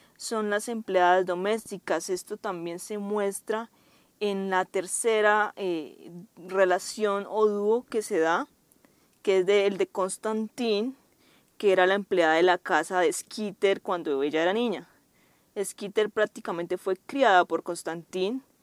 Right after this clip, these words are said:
y aquí se da la relación de, de ella, ¿no? Entre Nana y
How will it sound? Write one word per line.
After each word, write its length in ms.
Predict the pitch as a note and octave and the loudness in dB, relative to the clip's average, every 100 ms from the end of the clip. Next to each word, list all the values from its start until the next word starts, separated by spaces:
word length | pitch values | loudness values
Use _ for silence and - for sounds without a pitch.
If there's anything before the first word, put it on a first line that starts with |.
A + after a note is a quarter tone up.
| _ _ _ - | _ _ _ -6
y 140 | G3+ | 0
aquí 240 | F#3+ - G3 | 0 -2 -6
se 120 | G#3 | 0
da 180 | F#3 F#3+ | 4 4
la 120 | G3 | 4
relación 600 | G#3 F#3 F#3 F#3 F3+ F3 | 4 2 0 -6 -6 0
de, 380 | G3 F#3 E3 D#3+ | 2 2 0 -2
de 200 | E3+ F#3 | 0 4
ella, 180 | F#3+ D3+ | 2 0
¿no? 220 | D#3+ G3 | -2 -2
Entre 280 | G3+ - D3+ | -2 -2 -4
Nana 600 | D#3 E3+ G#3+ A3+ B3 C#4 _ _ _ _ | 0 0 0 0 -2 -4 _ _ _ _
y 520 | G3+ G3+ G#3+ A#3 G#3+ | -8 -4 -4 -4 -8